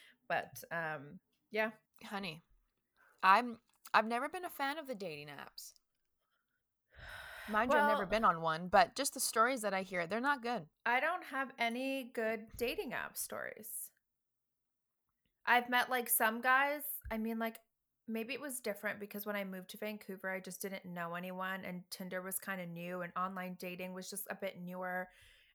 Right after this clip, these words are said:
Speaker 1: Um, so I remember meeting up with quite a few people back in the day, and I'm talking, like, eight years ago. <laughs>
Speaker 2: But I think back then it was different. Like,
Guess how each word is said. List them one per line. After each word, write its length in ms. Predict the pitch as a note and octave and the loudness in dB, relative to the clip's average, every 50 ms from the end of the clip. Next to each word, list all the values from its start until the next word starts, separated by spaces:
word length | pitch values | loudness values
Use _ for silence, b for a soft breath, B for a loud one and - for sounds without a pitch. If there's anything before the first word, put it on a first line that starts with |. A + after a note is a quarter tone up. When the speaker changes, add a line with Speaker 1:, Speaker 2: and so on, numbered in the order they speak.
| b - | b 0
Speaker 1:
Um, 420 | F#3 F3 F3 E3+ E3 E3+ E3 - _ | 2 2 2 2 0 -2 -6 -12 _
so 160 | - - - G#3+ | -6 -4 0 0
I 40 | |
remember 280 | G3+ G3+ G#3+ G#3+ C4 C#4 | 0 0 0 0 0 -2
meeting 320 | A#3+ G#3 F#3+ F#3+ G3 F#3+ | -2 -2 -4 -6 -6 -8
up 100 | F#3+ F#3 | -8 -8
with 160 | - F#3+ - - | -10 -12 -14 -12
quite 260 | - - F#3 F3+ F3 | -6 -4 -4 -4 -4
a 60 | F3+ | -6
few 160 | - - G3+ | -10 -10 -12
people 480 | F#3+ - F#3+ F3 - - F#3 F#3+ F#3 F#3+ | -12 -10 -12 -10 -6 -4 -4 -4 -4 -2
back 280 | - D#3+ D3+ F3+ - F#3+ | 0 -2 -2 -2 -4 -8
in 80 | F3 | -10
the 80 | E3+ E3+ | -10 -10
day, 560 | E3+ - F3+ D#3+ D#3+ E3 F3+ G#3+ A#3+ A#3+ A#3+ _ _ _ _ _ _ - | -8 -6 -4 -2 -2 -2 -2 -4 -6 -8 -12 _ _ _ _ _ _ -8
and 100 | G3 F#3+ | -4 -2
I'm 140 | F3+ F3+ F3+ | -2 -2 -4
talking, 400 | - - F#3 F3+ F#3+ - G3+ G3 | -4 -2 -2 -2 -2 -4 -8 -6
like, 240 | F#3 F3 F3 F3 - - | -4 -4 -4 -6 -6 -6
eight 180 | - D#3 C#3+ F2 | -6 -6 -6 -6
years 300 | F2+ A#2 - D3+ F3+ - | -6 -6 -6 -6 -6 -6
ago. 340 | - - - - - G#3+ - - - - | -6 -8 -8 -8 -8 -8 -10 -6 -2 0
<laughs> 60 | C#4 C4 - - - - - - - - - - _ - _ _ _ _ - D#4+ - - _ _ _ _ - - _ _ _ _ _ - D4 B B B C#4 - | 0 0 0 -4 -4 -4 -8 -10 -10 -20 -20 -20 _ -20 _ _ _ _ -6 -6 -6 -8 _ _ _ _ -18 -18 _ _ _ _ _ -14 -14 B B B -2 4
Speaker 2:
But 120 | D4 C#4+ | 8 12
I 140 | D#4+ E4 F4+ | 12 12 12
think 280 | - B4 B4 - G#4 - | 10 6 2 4 6 8
back 280 | E4+ E4+ E4+ E4+ - | 10 10 8 8 6
then 200 | - C4 C#4 E4 | 4 4 4 4
it 80 | E4 - | 4 2
was 180 | D4+ C4+ F#3+ | 2 2 2
different. 720 | F3 E3 - - C4 - - - - D#4+ G#3 C#3+ - - | 0 0 2 2 2 2 2 2 4 4 4 4 0 0
Like, 180 | - F#3+ F3+ E3 | 2 2 2 2